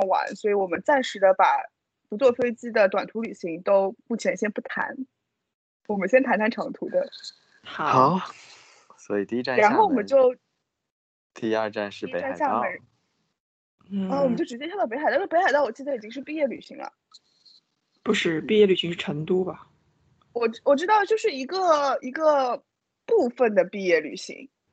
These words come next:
Speaker 1: 不是所有人都参加的一个毕业旅行。
Speaker 2: 哦，哦，那就是北海道先，对。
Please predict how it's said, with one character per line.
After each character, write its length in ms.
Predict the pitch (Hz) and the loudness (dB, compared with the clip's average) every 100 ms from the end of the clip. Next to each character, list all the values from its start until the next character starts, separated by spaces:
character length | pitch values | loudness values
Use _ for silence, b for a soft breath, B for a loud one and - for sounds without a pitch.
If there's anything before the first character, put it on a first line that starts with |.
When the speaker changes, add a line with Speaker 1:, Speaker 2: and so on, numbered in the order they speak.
| _ - | _ -18
Speaker 1:
不 80 | 262 | -6
是 140 | 381 | -6
所 100 | 294 | 2
有 80 | 277 | 2
人 140 | 185 | 2
都 100 | 202 | -6
参 240 | 214 262 254 | -8 -10 -4
加 180 | 254 | -2
的 140 | 254 202 | -2 -4
一 140 | 156 | -4
个 180 | - 156 | -8 -10
毕 140 | - 180 | -8 -2
业 140 | 170 | -2
旅 120 | - | -2
行。 220 | 214 - _ _ _ _ _ _ _ _ _ _ _ _ | -14 -16 _ _ _ _ _ _ _ _ _ _ _ _
Speaker 2:
哦， 340 | 208 190 160 - | 2 4 4 0
哦， 180 | 170 160 | 0 2
那 100 | 196 | 4
就 160 | 208 208 | 4 4
是 220 | - - | 0 -4
北 140 | 170 | 0
海 140 | 175 147 | 0 0
道 160 | 151 | -2
先， 280 | 160 - 156 | -2 -8 -6
对。 200 | - | -8